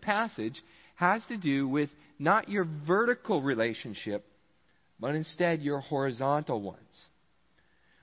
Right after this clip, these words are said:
When it comes to your vertical relationship, Jesus has basically said, "Hey, I got that one covered. You're good. I died on the cross. I rose from the grave. If you're believing in me as your personal Savior,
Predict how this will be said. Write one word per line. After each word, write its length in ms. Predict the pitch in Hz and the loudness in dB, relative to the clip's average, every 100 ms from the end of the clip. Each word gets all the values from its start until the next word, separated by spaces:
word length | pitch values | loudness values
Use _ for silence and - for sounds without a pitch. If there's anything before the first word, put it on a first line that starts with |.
| - | 0
When 120 | 185 | 2
it 80 | 185 | 4
comes 260 | 262 294 | 4 4
to 60 | 247 | 0
your 140 | 233 | 0
vertical 500 | 165 185 233 269 233 | 0 2 2 2 2
relationship, 760 | 160 151 139 147 254 196 147 147 | 2 2 2 2 -2 -2 -2 0
Jesus 380 | 165 196 202 180 | -2 -2 -4 -6
has 160 | 143 | -6
basically 520 | 143 160 190 170 143 139 | -2 -2 -2 -4 -4 -2
said, 240 | 151 147 | 0 2
"Hey, 160 | 190 165 | 4 4
I 120 | 208 | 4
got 180 | 190 160 | 2 2
that 120 | 170 | 2
one 140 | 131 | 2
covered. 340 | - 185 107 - - _ _ _ _ - | 4 4 4 -12 -20 _ _ _ _ 0
You're 140 | 160 | 4
good. 260 | 190 180 - - - _ _ - | 6 6 4 -14 -20 _ _ -4
I 80 | 131 | 4
died 240 | 165 190 | 6 8
on 80 | 175 | 4
the 60 | 139 | 4
cross. 320 | 190 202 139 | 6 6 2
I 40 | |
rose 260 | 127 170 175 | 4 4 4
from 120 | 151 | -2
the 80 | 135 | -2
grave. 340 | 143 160 196 | 4 4 4
If 160 | 143 - | -2 -4
you're 100 | 135 | -6
believing 380 | 135 165 196 165 | 0 2 2 0
in 100 | 139 | 0
me 180 | 165 156 | 0 0
as 100 | 135 | -2
your 100 | 117 | 0
personal 360 | 156 139 113 | 0 0 -6
Savior, 480 | - 214 226 180 | 0 0 2 0